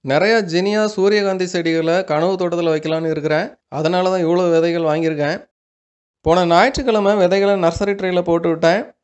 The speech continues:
நம்ம பையன் போன ஆடிப்பட்டம் அப்டேட் வீடியோல சோகமா பக்கத்துல படுத்து கிடப்பான்.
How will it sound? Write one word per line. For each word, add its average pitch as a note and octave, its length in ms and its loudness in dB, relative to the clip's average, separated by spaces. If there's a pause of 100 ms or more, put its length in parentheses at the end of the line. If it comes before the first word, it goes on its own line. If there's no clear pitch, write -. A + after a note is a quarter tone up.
(300)
நம்ம C#3+ 220 -2
பையன் G#3 360 2
போன F#3 500 4
ஆடிப்பட்டம் G3 440 0
அப்டேட் E3 320 -2
வீடியோல D#3+ 520 2 (100)
சோகமா F3+ 440 0
பக்கத்துல E3 340 0
படுத்து D#3+ 300 -2
கிடப்பான். D#3 460 0